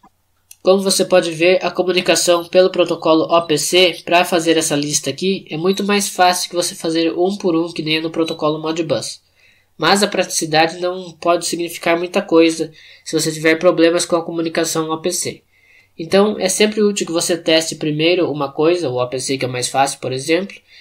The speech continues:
e caso não dê certo, você vá para o Modbus I P pra fazer a comunicação da sua planta.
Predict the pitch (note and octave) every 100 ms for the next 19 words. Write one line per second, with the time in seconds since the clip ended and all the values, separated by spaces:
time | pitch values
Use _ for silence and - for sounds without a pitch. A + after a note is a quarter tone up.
0 | - - D3+ F3+ F3 F3+ G#3 G3 F3+ -
1 | E3+ F3 F3+ F3+ F#3 E3 E3 E3+ F3 E3+
2 | E3 D#3+ D#3+ E3 G3 G3+ D#3 D#3+ - -
3 | - _ - D3 E3 D3+ D3+ D#3 D#3+ D#3+
4 | E3 D#3+ D#3+ D#3 F#3 F#3 - - -